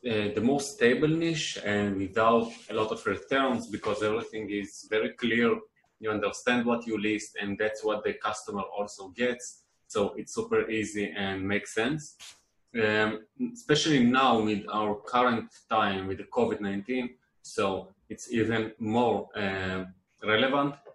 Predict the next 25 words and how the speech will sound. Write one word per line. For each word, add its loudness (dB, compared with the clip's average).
People -4
stay 2
at -8
home. -2
People 0
want 0
things -2
for -2
home, -2
things -2
for -4
kitchen. -6
Kitchen -2
is -4
a 2
very, 2
uh, -2
relevant 2
and -4
very 0
strong -2
category -2
right -2
now. -4
Um, 0